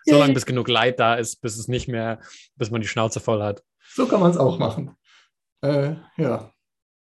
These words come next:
Speaker 2: Dazu, zur Trennung können wir irgendwann mal was sagen.
Speaker 1: Ja, wir fahren gut mit, äh, ich, ach, ich weiß nicht,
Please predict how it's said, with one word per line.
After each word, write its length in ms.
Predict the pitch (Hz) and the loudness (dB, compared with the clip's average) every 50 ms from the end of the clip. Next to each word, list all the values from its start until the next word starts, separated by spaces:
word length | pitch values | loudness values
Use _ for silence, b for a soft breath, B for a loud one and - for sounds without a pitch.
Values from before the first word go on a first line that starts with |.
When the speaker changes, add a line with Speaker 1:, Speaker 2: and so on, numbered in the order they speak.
| _ _ _ _ _ | _ _ _ _ _
Speaker 2:
Dazu, 840 | - - 139 131 123 - - 135 123 117 120 113 113 120 123 - _ _ - | -6 -2 -2 -2 0 -2 -2 -2 0 2 2 0 0 -2 -6 -10 _ _ -6
zur 120 | - 139 | -6 -4
Trennung 300 | 135 - 127 123 127 120 | -2 -2 -2 0 0 0
können 220 | 113 123 113 107 104 | 0 0 2 2 0
wir 100 | 104 95 | 0 0
irgendwann 320 | 101 104 98 95 98 101 | -2 -4 -4 -4 -4 -6
mal 160 | 101 101 101 | -6 -6 -6
was 540 | 101 - - - - - - - - _ _ _ _ _ _ _ _ | -8 -10 -12 -14 -16 -18 -20 -20 -20 _ _ _ _ _ _ _ _
sagen. 560 | - - 113 107 107 107 110 117 - - _ _ _ _ _ _ _ _ _ _ _ _ _ _ _ _ _ - | -14 -10 -10 -8 -8 -8 -10 -12 -14 -16 _ _ _ _ _ _ _ _ _ _ _ _ _ _ _ _ _ -4
Speaker 1:
Ja, 120 | 127 127 | -2 -2
wir 80 | 123 110 | 0 -2
fahren 220 | - 120 110 107 | -2 -4 -6 -6
gut 180 | 107 107 98 - | -6 -8 -6 -6
mit, 200 | 110 95 - - | -8 -8 -6 -6
äh, 440 | - 104 101 101 101 98 101 101 - | -4 -2 -2 -2 -2 -4 -6 -12 -14
ich, 200 | - - - - - | -16 -20 -16 -12 -10
ach, 180 | - - - | -10 -8 -10
ich 180 | - - - - | -12 -14 -16 -16
weiß 220 | - - - - | -18 -18 -16 -16
nicht, 240 | 127 - - - _ | -18 -18 -20 -20 _